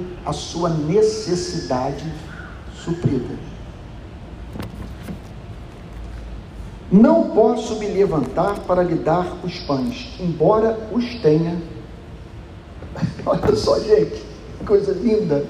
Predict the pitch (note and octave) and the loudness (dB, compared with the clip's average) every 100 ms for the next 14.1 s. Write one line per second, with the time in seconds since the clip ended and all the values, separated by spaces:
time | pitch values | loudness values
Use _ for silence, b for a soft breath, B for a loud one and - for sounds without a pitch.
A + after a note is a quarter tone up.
0 | - G#3+ A3+ - C#3+ - - - - - | -2 4 4 4 0 -2 -8 -12 -14 -14
1 | - - - - - - - - - - | -14 -16 -16 -16 -16 -16 -16 -16 -16 -16
2 | - - - - - - - - - - | -16 -16 -16 -14 -14 -14 -16 -16 -16 -16
3 | - - - - - - - - - A#3 | -16 -16 -16 -14 -14 -14 -10 -6 -2 0
4 | A#3 A3+ - - - F#3 C#3 C#3 B3 A#3 | 2 2 -2 -4 4 6 6 2 4 6
5 | F#3 G3+ - - F3+ F#3+ - - - - | 8 6 4 2 0 0 -8 -14 -18 -18
6 | - - - - E3 - E3+ E3+ - - | -18 -18 -10 -2 -2 -2 -2 -2 -2 -4
7 | F3 D3 B2 - - - D3 D#3 F3+ - | -2 0 0 -4 -8 -4 2 4 4 4
8 | F3+ E3 - F3 F3 E3 D#3+ C3+ B2 A#2 | 2 2 2 -2 0 0 0 2 0 0
9 | B2 A2+ - - - - - - - - | -4 -6 -10 -16 -16 -16 -16 -16 -16 -16
10 | - - - - A#3 - B3+ - - - | -16 -16 -16 -6 -6 -4 -8 -6 -6 -6
11 | - G#3+ A3+ - G3+ G#3 G#3+ F#3 D3+ F#3 | 4 6 6 6 6 4 0 -2 -2 -4
12 | - G#4 F4+ C#4 F4+ C4+ D4+ A#3+ A3 G3 | 0 0 2 0 2 4 4 4 2 2
13 | A#3+ - - A3 - - - - - - | 2 4 8 10 8 2 -4 -6 -8 -10
14 | - | -12